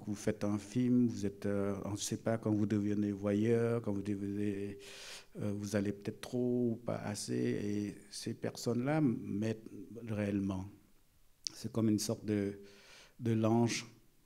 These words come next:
qui vous dit de, n'y va pas là, euh, restez digne. La dignité, ben, c'est très important, la dignité des, des personnes, la dignité des,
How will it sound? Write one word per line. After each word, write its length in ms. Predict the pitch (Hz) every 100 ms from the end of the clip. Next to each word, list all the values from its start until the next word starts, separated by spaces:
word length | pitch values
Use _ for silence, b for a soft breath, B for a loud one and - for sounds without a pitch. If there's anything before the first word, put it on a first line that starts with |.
| - -
qui 140 | 104
vous 140 | 101 101
dit 200 | 117 110
de, 420 | 107 101 101 104
n'y 140 | 101
va 160 | 101 101
pas 200 | 110 107
là, 520 | 123 120 117 117 113
euh, 320 | 101 98 101 101 95
restez 320 | 104 - 101
digne. 480 | 113 120 113 113 104 -
La 320 | 101 107 110
dignité, 480 | 107 117 117 120 127
ben, 180 | 123 127
c'est 160 | - -
très 220 | 113 104
important, 400 | 107 110 147 139
la 100 | 107
dignité 380 | 110 110 110 107
des, 160 | 104
des 120 | 98
personnes, 440 | 101 113 - 143 131
la 80 | 110
dignité 420 | 110 107 - 107
des, 320 | 101 98